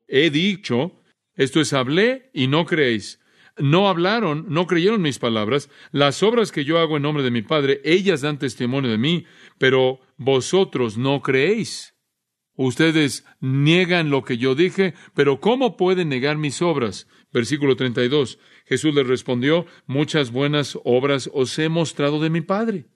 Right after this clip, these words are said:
¿Por cuál de ellas me apedreáis?". Sarcasmo. Es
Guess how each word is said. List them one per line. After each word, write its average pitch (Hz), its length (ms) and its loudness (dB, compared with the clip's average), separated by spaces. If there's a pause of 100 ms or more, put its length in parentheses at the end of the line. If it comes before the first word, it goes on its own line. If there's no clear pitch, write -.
(280)
¿Por 151 200 2
cuál 180 360 2
de 175 240 2
ellas 170 560 0
me 135 220 2
apedreáis?". 120 880 -2 (320)
Sarcasmo. 151 760 -2 (880)
Es 143 260 0